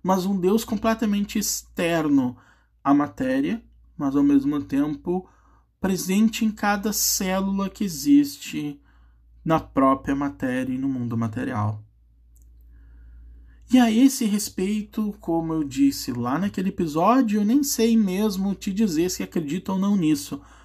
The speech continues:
mas eu queria te apresentar essas ideias. E mais do que isso, a ideia não é refletir a respeito de se realmente você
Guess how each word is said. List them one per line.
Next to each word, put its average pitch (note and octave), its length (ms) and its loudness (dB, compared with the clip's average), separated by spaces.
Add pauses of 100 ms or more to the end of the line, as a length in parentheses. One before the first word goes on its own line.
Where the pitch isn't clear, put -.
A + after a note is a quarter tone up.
(180)
mas G#3 440 2
eu G3+ 120 0
queria F#3 340 -2
te F#3 140 -4
apresentar D3 580 0
essas D#3+ 260 -6
ideias. D#3+ 720 -2 (800)
E A#3+ 100 8
mais B3+ 420 6
do F#3 120 -4
que - 120 -10
isso, E3+ 320 -4
a G3+ 60 -4
ideia A3+ 380 -2
não A3 180 0
é B3 40 0
refletir G#3+ 960 -4 (100)
a - 60 -12
respeito F#3 1000 -4 (480)
de F3+ 220 -2
se F#3+ 520 -2
realmente G#3 880 2
você G3+ 840 -4